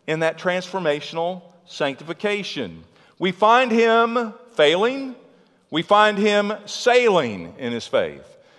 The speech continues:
We find times of victory and we find times of defeat. So don't get discouraged when you see the same thing when you look in the mirror. Don't get overwhelmed when you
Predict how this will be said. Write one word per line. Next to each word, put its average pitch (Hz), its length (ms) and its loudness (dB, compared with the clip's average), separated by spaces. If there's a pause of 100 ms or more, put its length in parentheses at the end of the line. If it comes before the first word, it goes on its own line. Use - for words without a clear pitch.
(140)
We 208 120 2
find 226 320 2
times 226 400 2
of 165 100 -2
victory 240 540 -2
and 202 100 -4
we 175 80 -6
find 185 380 -2
times 156 300 -2
of 175 100 -8
defeat. 180 480 -10 (200)
So 190 160 0
don't 233 480 0
get 233 200 -6
discouraged 185 760 -2
when 185 180 -6
you 185 80 -6
see 202 200 -6
the 175 120 -4
same 202 340 -2
thing 208 360 -4
when 180 120 -6
you 214 100 -8
look 180 200 -4
in 127 80 -6
the 107 60 -8
mirror. 82 320 -10 (1000)
Don't 262 140 2
get 269 120 2
overwhelmed 220 800 4
when 190 240 -2
you 208 580 -4